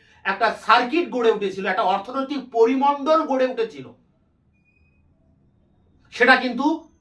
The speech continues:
বন্ধ হয়ে যাচ্ছে উনিশশো ঊনত্রিশ সালে। কারণ আমেরিকা আর ঋণ দিতে পারছে না জার্মানিকে। আবার জার্মানি ঋণ না পাওয়ার ফলে জার্মানি তার ক্ষতিপূরণ ইংল্যান্ড, ফ্রান্সকে দিতে পারছে না। আবার ইংল্যান্ড, ফ্রান্স সেই ক্ষতিপূরণ না পাওয়ার ফলে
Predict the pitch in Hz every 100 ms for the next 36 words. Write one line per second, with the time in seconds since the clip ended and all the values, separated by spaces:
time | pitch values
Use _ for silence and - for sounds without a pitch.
0 | _ - 214 240 233 220 202 202 196 220
1 | 196 190 196 175 170 156 147 143 135 208
2 | 202 233 247 254 240 233 233 - _ _
3 | - 190 254 277 254 269 269 254 254 262
4 | 262 247 254 262 262 208 - _ _ _
5 | _ _ _ _ _ _ _ _ - 185
6 | 214 - 254 269 285 262 262 262 233 220
7 | 240 247 254 247 247 233 220 - - _
8 | _ - 233 254 262 269 254 247 - 226
9 | 247 254 247 247 - - - _ _ _
10 | - 220 247 262 254 233 233 233 254 208
11 | 196 175 147 - 143 - _ _ _ -
12 | 226 226 262 285 294 285 254 262 254 240
13 | 240 - 226 247 240 247 226 220 247 254
14 | 247 240 214 220 226 -